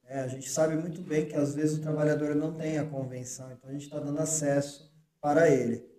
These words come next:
né, pra todos os trabalhadores. Começamos a fazer isso pra voltar pra ele, pra entregar isso para os nossos trabalhadores.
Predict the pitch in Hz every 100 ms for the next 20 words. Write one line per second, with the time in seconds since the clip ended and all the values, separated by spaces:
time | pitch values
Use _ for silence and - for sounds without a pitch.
0 | _ _ 123 127 123 135 - 151 151 151
1 | 156 - 151 151 165 151 117 113 - -
2 | 143 156 151 175 196 190 185 165 165 180
3 | - - 180 180 196 202 190 196 214 143
4 | 135 127 117 - 147 151 151 147 151 180
5 | 165 143 - 135 127 123 - - _ 131
6 | 131 120 127 123 131 123 123 123 117 117